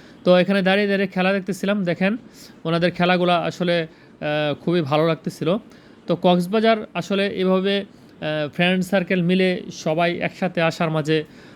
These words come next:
অন্যরকম একটা আবেগ, অন্যরকম একটা অনুভূতি, ভালো লাগা কাজ করে।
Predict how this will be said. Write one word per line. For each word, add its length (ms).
অন্যরকম 580
একটা 260
আবেগ, 400
অন্যরকম 460
একটা 160
অনুভূতি, 540
ভালো 300
লাগা 180
কাজ 240
করে। 220